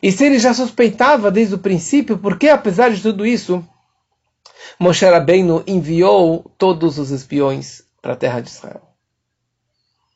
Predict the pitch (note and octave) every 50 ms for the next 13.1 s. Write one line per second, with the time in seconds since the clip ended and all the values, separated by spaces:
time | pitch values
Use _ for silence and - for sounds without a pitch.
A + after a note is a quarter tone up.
0 | _ _ _ - - - - G#3+ A3+ F#3+ E3+ A3 C#4+ D4 - F#3 F#3 F3 F3+ F3+
1 | F#3+ F#3+ G3 G3+ A3+ C#4 E4 F4+ - B3 A3 G3+ F#3 G#3+ B3 A#3 F#3+ - F#3 D#3+
2 | - F#3+ F#3 D#3+ C#3+ C#3+ - - - - - - - - - - _ _ _ _
3 | _ _ _ _ _ _ _ _ _ _ _ - C#4+ D#4 - - D4+ G3+ - -
4 | C#3+ - - D#3+ D3 C3+ C3+ C3+ B2 C#3+ E3 D3 C#3+ B2 - - - - - -
5 | - - - - - _ _ _ _ _ _ _ _ _ _ _ _ _ _ -
6 | - A3 G#3+ F#3+ - F#4 G4 F4+ E4 C#4+ A3+ F#3 - - - _ - A3+ C4 C#4
7 | - - - - E3 D3 C3+ C#3+ D3 C3 B2+ - C3 B2+ B2+ C#3 C#3 C3 C3+ -
8 | B2 A#2+ A#2+ - - A3+ A#3+ B3 A#3+ G#3+ F#3 E3+ C3+ - - - _ - - E3+
9 | F#3+ F#3+ D3 C3+ C3 C3+ D#3 E3+ - _ _ _ _ _ _ _ _ _ _ -
10 | G#3+ A#3 A3+ A#3+ A#3+ A3 G#3+ G3 F3+ F#3 - F3 E3 E3+ G3+ A#3 A3+ - B3+ G#3+
11 | G#3+ G3+ F#3+ G3 G3 E3 D#3 F#3+ A3 A3+ G#3+ F#3+ E3+ D3+ D3 C#3+ D3+ E3 E3+ E3+
12 | D#3 D#3 D3 C#3 - - G3 F#3 - E3 C#3+ - - G3+ - - F3 F#3+ F3+ D3
13 | E3 -